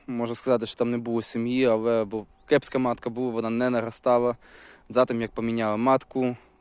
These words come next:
вони пішли в розвой, ну, так тягнулося, да. Пуз-, пізніше щось матку придавив, так, так вийшло, і далі то все затрималося.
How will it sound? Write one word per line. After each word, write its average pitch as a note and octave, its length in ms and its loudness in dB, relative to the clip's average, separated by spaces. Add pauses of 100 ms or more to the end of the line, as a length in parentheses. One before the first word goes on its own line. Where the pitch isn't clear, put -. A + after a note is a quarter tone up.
вони G2+ 180 -8
пішли C3 420 -2
в G#2+ 100 -6 (540)
розвой, A2+ 500 -2
ну, D3 240 -6
так - 500 -2 (420)
тягнулося, G#2+ 560 -2
да. G#2+ 260 -4 (1040)
Пуз-, A#2+ 520 2
пізніше B2+ 400 -2
щось - 280 -8
матку A#2+ 280 0
придавив, B2 640 -2
так, - 300 -2
так - 220 0
вийшло, B2 420 2
і C3 640 0 (340)
далі A#2 320 4
то A2+ 120 -8
все - 160 -8 (140)
затрималося. G#2 720 -6